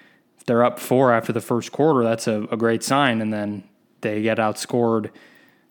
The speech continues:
both of the next two quarters, and, and they go into the fourth quarter, I think, down double digits, if I am doing the math correctly. Um, it's just,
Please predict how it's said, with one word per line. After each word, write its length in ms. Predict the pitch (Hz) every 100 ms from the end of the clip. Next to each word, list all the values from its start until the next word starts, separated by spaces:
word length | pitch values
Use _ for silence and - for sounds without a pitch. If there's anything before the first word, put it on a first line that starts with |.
| _
both 240 | 131 127
of 100 | 127
the 80 | 117
next 260 | 117 113 -
two 180 | 120 107
quarters, 480 | 127 143 120 113
and, 260 | 117 107 113
and 160 | 107 110
they 80 |
go 240 | 104 113 113
into 680 | 113 110 - 113 110 107 104 - _
the 100 | -
fourth 320 | - 120 110
quarter, 480 | - 127 117 110 107 - _
I 80 | 117
think, 200 | 107 120
down 220 | 113 107
double 240 | 110 107 104
digits, 600 | 110 113 101 95 - -
if 100 | -
I 320 | 101 98 98 -
am 320 | 113 104 101 _ _
doing 220 | - 113 107
the 60 |
math 280 | 104 113 117
correctly. 520 | - 98 - 101 98 - - - _ -
Um, 560 | 104 101 101 98 95 92 _ _ _ _ _ - -
it's 240 | 131 -
just, 540 | - 127 - - -